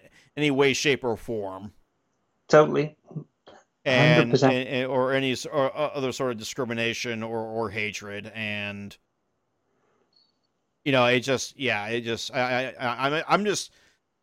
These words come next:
Speaker 1: it, it, it's tiring having to go back to this topic.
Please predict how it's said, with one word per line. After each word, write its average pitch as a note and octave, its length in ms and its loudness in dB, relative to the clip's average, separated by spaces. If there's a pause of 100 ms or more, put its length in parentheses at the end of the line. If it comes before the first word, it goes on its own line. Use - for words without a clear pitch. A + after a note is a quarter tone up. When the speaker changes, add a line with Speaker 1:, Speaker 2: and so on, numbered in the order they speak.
(480)
Speaker 1:
it, F#3+ 180 4
it, G3+ 180 4
it's G3+ 200 6
tiring C#3+ 600 8 (260)
having D3 220 4
to C#3+ 60 0
go C3+ 120 2
back C#3+ 220 4
to C#3+ 60 -6
this A#2 140 -4
topic. B2+ 540 -4